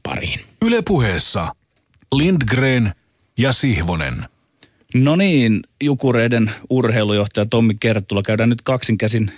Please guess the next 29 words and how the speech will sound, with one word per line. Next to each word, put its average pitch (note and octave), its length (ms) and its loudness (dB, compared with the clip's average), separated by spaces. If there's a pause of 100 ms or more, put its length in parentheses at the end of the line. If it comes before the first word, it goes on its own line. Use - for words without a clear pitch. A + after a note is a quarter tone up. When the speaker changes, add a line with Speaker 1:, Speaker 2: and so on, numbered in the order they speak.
Speaker 3:
sinun A#2+ 540 0
asioihisi F#2+ 720 -2
kiinni. G2 460 0 (340)
Mennään A2 320 -2 (220)
sepää A#2 420 -2
edellä, G#2+ 240 2
että F#2 120 -4
suomalaisen A#2 640 2 (160)
jääkiekkoilun A2+ 580 0
kestoaihe G#2 640 0
kai F#2 320 -2
on F#2+ 140 2
se, G2 280 2
että - 300 -2 (680)
miten A2 320 2
nämä G2 140 2
jääkiekkoilun G2 600 0
pääsarjat E2+ 720 -2 (160)
tulisi F#2 420 -2
järjestää. E2+ 600 -4
Montako A#2+ 420 0
joukkuetta G2 600 -2
liigassa, G2+ 540 -2
montako F#2+ 420 0
mestiksessä F#2 760 -4
ja D2+ 40 -6
pitäisikö G2+ 340 -2
liigan G2+ 280 2
olla F#2 200 0